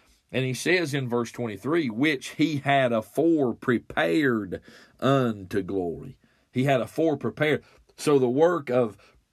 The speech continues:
fitting for destruction is not attributed to God in this passage, but the work of preparing something to glory is. And that's really the, the, the crux of this matter.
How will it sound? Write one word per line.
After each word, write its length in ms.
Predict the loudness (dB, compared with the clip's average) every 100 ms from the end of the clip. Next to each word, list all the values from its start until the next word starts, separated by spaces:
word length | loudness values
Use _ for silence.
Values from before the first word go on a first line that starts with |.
| -14
fitting 400 | 2 4 4 0
for 140 | 0
destruction 840 | 0 -2 -4 2 2 2 -4 -8 -6
is 160 | -4
not 240 | 0 2 0
attributed 560 | -2 -2 0 0 -2
to 80 | -2
God 320 | 0 2 2
in 100 | -2
this 200 | -6 -8
passage, 580 | -6 -8 -8 -14 -18 -20 _ -20 -16 -2
but 160 | 0
the 100 | 2
work 380 | 2 4 2 2
of 120 | -2
preparing 680 | -2 -4 -2 0 0 -2 -6
something 460 | -4 -6 -4 -6 -4
to 100 | -4
glory 560 | -2 2 2 2 -2
is. 640 | -4 -4 -4 -4 -8 -10 -18 _ -20 -20 -12
And 120 | -6
that's 240 | -4 -4 -2
really 300 | 0 2 0
the, 340 | 0 0 -2
the, 140 | -2 -4
the 160 | -4
crux 420 | -6 -2 -2 -2 -6
of 100 | -2
this 220 | -2 -2
matter. 480 | -6 -6 -6 -8